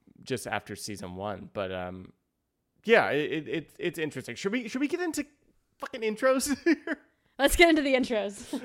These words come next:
Speaker 2: <laughs>
Speaker 1: Okay,
Speaker 2: Stop
Speaker 1: cool.
Speaker 2: going off on tangents.
Speaker 1: First off, we have, we have Ray Palmer, the Atom. Um,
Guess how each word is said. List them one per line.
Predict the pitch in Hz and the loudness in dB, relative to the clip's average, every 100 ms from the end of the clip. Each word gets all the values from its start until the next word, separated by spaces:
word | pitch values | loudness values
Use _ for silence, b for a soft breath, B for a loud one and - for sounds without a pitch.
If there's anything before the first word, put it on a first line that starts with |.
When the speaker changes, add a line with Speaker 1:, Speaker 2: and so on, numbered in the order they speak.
| - | -2
Speaker 2:
<laughs> | - | 2
Speaker 1:
Okay, | 247 254 190 | 4 4 4
Speaker 2:
Stop | 262 | 4
Speaker 1:
cool. | 196 | 4
Speaker 2:
going | 240 | 2
off | 240 240 | 2 0
on | 233 | -2
tangents. | 240 202 277 | -2 -2 2
Speaker 1:
First | 294 269 254 | 2 2 2
off, | 220 139 - - _ _ B B B - | 4 2 -2 -18 _ _ B B B -4
we | 170 | 0
have, | 185 180 | 2 2
we | |
have | 196 147 | 0 -2
Ray | 175 190 | -2 -2
Palmer, | - 175 139 107 | -4 -4 -4 -4
the | 135 - | -6 -8
Atom. | 156 113 95 - B B B - | -8 -10 -12 -16 B B B 2
Um, | 135 135 135 | 4 4 0